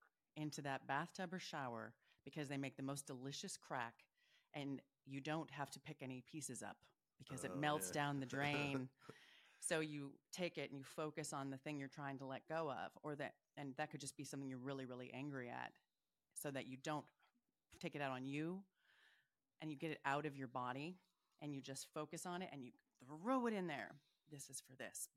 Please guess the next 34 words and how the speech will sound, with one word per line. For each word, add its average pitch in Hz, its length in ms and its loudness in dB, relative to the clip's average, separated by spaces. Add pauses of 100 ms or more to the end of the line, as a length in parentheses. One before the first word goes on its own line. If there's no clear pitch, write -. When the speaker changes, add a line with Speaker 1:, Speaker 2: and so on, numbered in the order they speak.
(100)
Speaker 1:
Boom. 156 560 0 (240)
I'm 156 120 0
letting 156 220 0
go 147 140 -2
of 139 140 -8
this. 120 300 -4 (140)
Boom." 156 520 0
And 139 120 -4
just, - 280 -6 (260)
especially - 460 -2
in 131 80 -2
bathrooms, 127 440 -2
'cause 135 120 -8
there's 123 160 -4
this - 240 -4
echo, 143 500 -4
because 131 220 -4
usually 131 380 -2
there's 123 200 -4
no 123 100 -4
fabric 185 380 -2
on 131 140 -2
the 131 80 0
walls 123 480 2 (1080)
except - 180 -6
for 120 100 -2
a 135 80 -2
towel, 175 560 4 (420)
uh, 135 200 2
but 127 140 -4
no 123 140 -4
ceiling 185 460 2
or 131 80 -2
f-, 123 60 -8